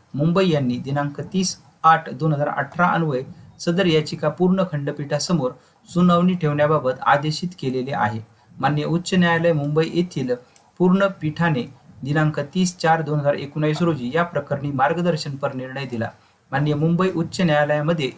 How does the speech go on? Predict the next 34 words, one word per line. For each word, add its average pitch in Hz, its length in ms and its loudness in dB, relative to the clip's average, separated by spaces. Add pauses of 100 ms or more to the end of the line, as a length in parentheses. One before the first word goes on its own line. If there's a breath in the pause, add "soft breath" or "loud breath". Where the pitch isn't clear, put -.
(100)
रीट 180 220 0
याचिका 151 480 0
क्रमांक 143 440 -4
त्र्याऐंशी 135 480 -8
सत्त्याऐंशी 143 540 -2 (100)
ऑब्लिक 131 280 -4
दोन 147 160 -4
हजार 135 160 -4 (100)
तेरा 151 240 2 (440 loud breath)
व 127 60 -2
त्या 180 200 0
संलग्न 170 560 2
इतर 165 260 0
अनेक 170 360 -2
याचिका 147 500 0
दाखल 139 420 2
करण्यात 135 360 -4
आल्या 120 220 -2
होत्या. 120 240 -8 (480 soft breath)
सदर 165 280 4
रीट 185 240 2
याचिकांमध्ये 160 680 0
माननीय 143 360 -2 (120)
उच्च 165 240 -4
न्यायालयाच्या 147 680 2 (320 loud breath)
आदेशाप्रमाणे 151 680 0
पूर्ण 170 360 0
पीठाकडे 156 520 -4
फुल 180 280 4
बेंच 165 420 2
वर्ग 156 320 0
करण्यात 135 400 -4
आल्या 123 240 -2
होत्या. 123 240 -6